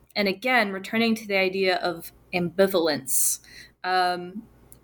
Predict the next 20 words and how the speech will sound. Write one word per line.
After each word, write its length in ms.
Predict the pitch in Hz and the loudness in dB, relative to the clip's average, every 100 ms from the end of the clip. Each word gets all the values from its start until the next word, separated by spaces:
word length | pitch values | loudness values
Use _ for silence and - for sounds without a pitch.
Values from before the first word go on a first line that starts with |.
| - | -2
and 180 | 196 190 | 0 0
how 520 | 190 202 202 202 190 | 0 0 2 2 -2
Lotus 380 | 185 190 190 196 | 0 2 2 0
is 100 | 170 | -2
a 60 | 175 | -2
frustrating 640 | - - 202 - 202 190 | 0 2 2 2 0 0
character 460 | 190 185 175 175 170 | 0 2 2 2 -2
because 440 | 170 - 196 185 | -2 -4 -2 2
she 480 | - - 190 170 170 | 2 2 0 -2 -4
defies 680 | 160 - - 170 165 165 165 | -4 -4 -2 0 0 0 -2
categorization 920 | - 160 165 156 156 147 - - - - - - - | 0 0 0 0 0 0 0 0 -4 -10 -12 -20 -14
in 80 | - | -10
terms 300 | 170 160 147 | -4 -2 0
of 160 | 175 - | -2 -2
her 220 | 196 196 | -2 -2
race, 520 | 185 208 - - - - | 2 2 2 -4 -4 -6
in 100 | 185 | -8
terms 340 | - 160 175 | -2 -2 -2
of 120 | 175 | -6
her 440 | - 180 180 175 | -4 0 2 0